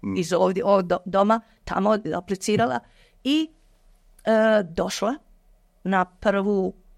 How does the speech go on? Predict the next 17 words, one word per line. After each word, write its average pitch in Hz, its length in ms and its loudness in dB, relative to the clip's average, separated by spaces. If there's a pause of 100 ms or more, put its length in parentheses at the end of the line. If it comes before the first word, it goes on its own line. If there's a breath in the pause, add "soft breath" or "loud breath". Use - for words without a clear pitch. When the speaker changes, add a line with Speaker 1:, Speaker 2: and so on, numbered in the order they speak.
(920)
Speaker 2:
nastavu 202 760 -2 (320)
na, 185 120 0 (180)
u 190 100 -4
septembru. - 540 -4 (680)
Došla. 185 340 -4 (1160)
E, - 80 -6 (1600)
da 233 340 4
bi 349 180 0
mi 254 220 2
taj 196 400 0
gospodin 214 500 0
koji 196 240 0
je 175 80 -2
vodio 185 340 0
tu 180 200 -4
komisiju, 190 520 -4
profesor 196 540 -4